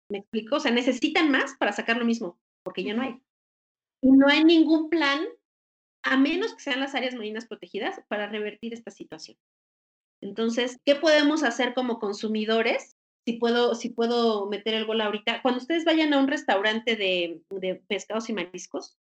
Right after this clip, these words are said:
Speaker 1: pidan la carta y pregunten, "¿Qué me estás dando?". Por ejemplo, dice, "Pescado del día". Ok, ¿qué pescado es?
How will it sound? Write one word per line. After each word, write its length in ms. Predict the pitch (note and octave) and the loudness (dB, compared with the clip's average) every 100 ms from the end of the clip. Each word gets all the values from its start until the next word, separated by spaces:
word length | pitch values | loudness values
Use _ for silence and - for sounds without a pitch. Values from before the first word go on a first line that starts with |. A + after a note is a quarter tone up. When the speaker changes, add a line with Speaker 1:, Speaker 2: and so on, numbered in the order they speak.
| _ _ | _ _
Speaker 1:
pidan 240 | C#4+ C#4+ D4 | -2 0 -2
la 140 | C4+ | -2
carta 340 | C4+ C4+ A#3 G#3+ | 0 -2 -2 -2
y 100 | A#3 | 0
pregunten, 560 | B3+ B3+ C#4+ C#4+ - | 2 4 2 2 0
"¿Qué 80 | C#4 | 0
me 80 | D4 | 0
estás 220 | D#4 C#4+ | 0 -2
dando?". 340 | C#4 C4 E3+ - _ _ - | 0 0 -4 -12 _ _ 2
Por 140 | C#4 | 4
ejemplo, 360 | C#4 C#4+ C4 A#3+ | 6 2 2 0
dice, 240 | B3 C4 | 2 0
"Pescado 500 | - B3 - D4 D#4 | 0 -2 0 2 4
del 160 | C4 A3 | 2 2
día". 260 | G#3+ E3 A#3 | -2 -4 -6
Ok, 140 | A#3+ A#3+ | -6 -4
¿qué 80 | C#4 | -6
pescado 400 | D4 - C4 A#3+ | -6 -4 -4 -4
es? 260 | C4 - | -8 -12